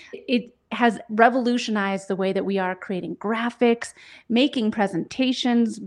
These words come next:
making ebooks, you name it.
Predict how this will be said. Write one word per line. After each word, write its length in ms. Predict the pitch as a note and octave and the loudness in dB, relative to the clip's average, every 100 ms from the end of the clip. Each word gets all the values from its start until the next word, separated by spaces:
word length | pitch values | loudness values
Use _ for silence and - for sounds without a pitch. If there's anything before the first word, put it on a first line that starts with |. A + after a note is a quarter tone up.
| G#3 | -2
making 540 | B3 B3 G#3+ F3+ - - | -2 -2 -4 -4 -8 -6
ebooks, 680 | C4 C#4 A3 B3+ B3 - - | 0 2 4 4 4 -2 -12
you 320 | A3 B3 C#4 | -2 2 4
name 460 | B3+ G#3+ G3+ A3+ G3+ | 6 4 2 2 0
it. 260 | F3 - | -2 -8